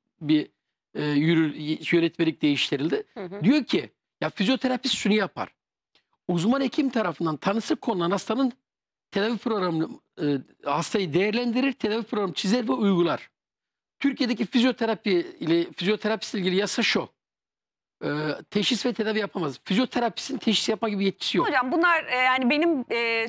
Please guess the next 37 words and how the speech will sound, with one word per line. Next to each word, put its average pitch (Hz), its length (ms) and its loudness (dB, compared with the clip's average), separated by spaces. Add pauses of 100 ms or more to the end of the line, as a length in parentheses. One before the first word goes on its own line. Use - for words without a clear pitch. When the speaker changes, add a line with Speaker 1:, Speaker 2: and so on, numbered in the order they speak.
Speaker 2:
çok - 140 0
Speaker 1:
Oraya 269 180 2
geleceğim. 226 400 0
Speaker 2:
bilgimin 311 480 2 (140)
dahilinde 285 380 2
olmadığı 277 340 0
için 262 240 -2
sizi 285 340 0
ne 320 100 2
savunabilirim 269 680 0
ne 285 100 2
de 285 40 2
Speaker 1:
He, 277 40 6
Speaker 2:
aksini - 240 2
Speaker 1:
oraya 285 80 4
geleceğim. 240 280 2
Speaker 2:
söyleyebilirim. 175 380 0
Speaker 1:
Bu 285 120 4
Speaker 2:
O 277 40 2
yüzden 339 260 2
bunları 349 240 4
burada 311 200 2
konuşmayalım. 269 600 0
Speaker 1:
altyapı 254 300 2
Speaker 2:
Hah, 175 60 2
Speaker 1:
doldurulursa 285 720 4
Speaker 2:
biz 247 80 0
Speaker 1:
biz 254 80 4
de - 120 4
rahat - 180 2
Speaker 2:
tedavileri 170 120 2
Speaker 1:
edeceğiz. 131 260 0
Speaker 2:
konu-, 214 300 -4
Speaker 1:
Daha 254 140 4
rahat 208 120 0
Speaker 2:
konuşalım. 190 200 0
Speaker 1:
çalışacağız. - 340 -2